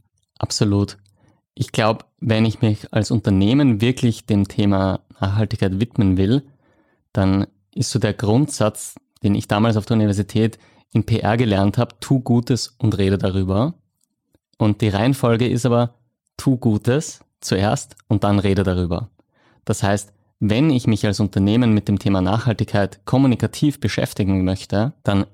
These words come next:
ist in erster Linie mal wichtig, sich authentisch und transparent damit zu beschäftigen. Das heißt, Aktionen zu setzen tatsächlich,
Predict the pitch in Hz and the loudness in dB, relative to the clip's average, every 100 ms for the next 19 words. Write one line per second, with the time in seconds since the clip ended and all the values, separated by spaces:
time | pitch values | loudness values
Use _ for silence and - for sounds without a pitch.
0 | _ - 104 101 104 - 117 147 135 104 | _ -6 -2 -2 -2 -2 -2 -2 0 2
1 | 104 104 107 95 120 - 117 120 - 101 | 2 2 2 0 -2 -4 -4 -4 -6 -10
2 | - 113 135 123 120 - - _ 117 - | -2 0 0 0 0 -2 -12 _ -4 -2
3 | 101 - 95 107 117 113 98 - 92 - | -2 -2 0 0 2 0 0 -2 -4 -4
4 | 92 - 92 95 - _ - - _ - | -6 -6 -6 -6 -8 _ -20 -20 _ -6
5 | 107 98 98 - _ - - - - 131 | -2 0 -2 -4 _ -6 -6 -2 0 2
6 | 165 - 131 123 - 135 123 123 127 107 | 2 0 -2 -2 -2 -2 0 -2 -2 -2
7 | 123 135 - | 0 -2 -4